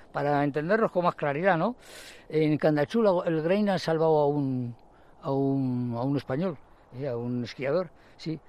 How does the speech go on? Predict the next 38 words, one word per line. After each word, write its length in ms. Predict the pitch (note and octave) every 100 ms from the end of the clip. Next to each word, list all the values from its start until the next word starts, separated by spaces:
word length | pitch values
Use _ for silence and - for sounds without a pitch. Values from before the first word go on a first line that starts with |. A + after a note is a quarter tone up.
| - - -
En 80 | -
los 120 | C3+
Alpes 240 | C#3+ E3+ D3
italianos 480 | F#3 F#3 F#3 F#3 F#3+
han 100 | F3+
muerto 320 | F3 F#3 G3+
dos, 340 | F3+ G3 E3 E3+
eh, 100 | F3
italianos 440 | E3 F3 F#3 G3+
y 60 | E3+
dos, 220 | F3 D#3 D3+
y 80 | D#3+
dos 240 | D#3 F3+ D3 C3+
franceses. 580 | D#3 C#3+ G3+ E3+ C#3 - - -
Eh, 580 | - D#3 D3+ D3 C#3+ C3+ - -
en 140 | - E3+
Noruega, 1120 | D#3 F#3 G3+ G#3+ A3 A3 F#3 E3 D#3 D#3 D#3
a, 40 |
a 40 | D3+
cuatro 260 | G3 G3
esquiadores 400 | F#3 A3+ E3+ F#3
sepultados. 520 | E3 C#3+ C#3 G#3 G3 D#3
No, 160 | G3+
no, 140 | G3 G3+
el, 180 | C#3+ A2+ -
la 180 | - C3
relación 460 | C3+ C#3 C3 D#3+ G3+
es 120 | G3+
impresionante. 600 | B3 - - D#3 G#3 E3+ - - - -
Eh, 100 | D#3 F3
una 200 | F3+ F#3+
familia, 520 | G3 E3 C3+ A2+ F#3+
eh, 60 | G3+
una 160 | F3
misma 260 | D#3+ F3 F3
familia, 420 | - D3+ G3 F3
tres 420 | C#3 F#3 D3+ - -
esquiadores, 880 | D#3 - - - D3 D3 D3 B2